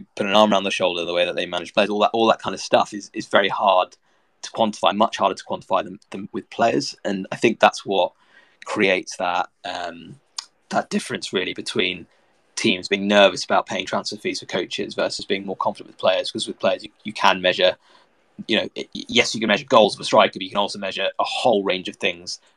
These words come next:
around their performance that impact their, their goals, whether it's their physical output, whether it's their ability to get into scoring positions, all those kind of things. So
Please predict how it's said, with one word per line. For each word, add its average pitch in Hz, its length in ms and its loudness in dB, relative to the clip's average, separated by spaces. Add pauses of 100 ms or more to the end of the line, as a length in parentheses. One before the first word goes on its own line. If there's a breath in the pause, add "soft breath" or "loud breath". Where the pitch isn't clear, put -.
(120)
around 92 260 0
their 90 80 0
performance - 480 -10
that 95 240 2
impact - 560 -2
their, - 220 -2
their 98 100 -2
goals, 98 320 0
whether 98 100 -8
it's - 80 -10
their 101 100 -8
physical 107 280 0
output, 92 280 2
whether - 60 -10
it's - 160 -10
their - 120 -4
ability - 260 -6
to - 60 -10
get 82 100 0
into - 140 -8
scoring 110 280 0
positions, - 280 -10
all 104 100 -4
those 92 180 -2
kind 98 160 -8
of - 60 -14
things. - 280 -8
So 98 180 -2